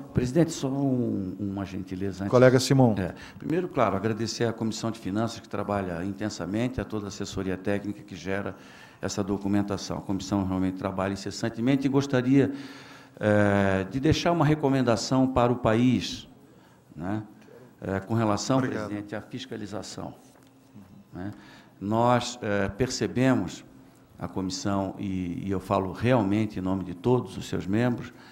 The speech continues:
Speaker 1: né, de que há uma muito pequena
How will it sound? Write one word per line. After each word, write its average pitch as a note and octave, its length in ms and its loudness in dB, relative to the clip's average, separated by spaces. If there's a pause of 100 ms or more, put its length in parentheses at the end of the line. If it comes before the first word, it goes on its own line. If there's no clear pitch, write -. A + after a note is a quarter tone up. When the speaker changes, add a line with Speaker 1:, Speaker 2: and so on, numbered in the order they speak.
(400)
Speaker 1:
né, G2+ 220 0
de G#2 180 -6
que A2 260 -2
há G#2+ 140 6
uma A2+ 260 4
muito A#2 800 6
pequena A#2+ 920 4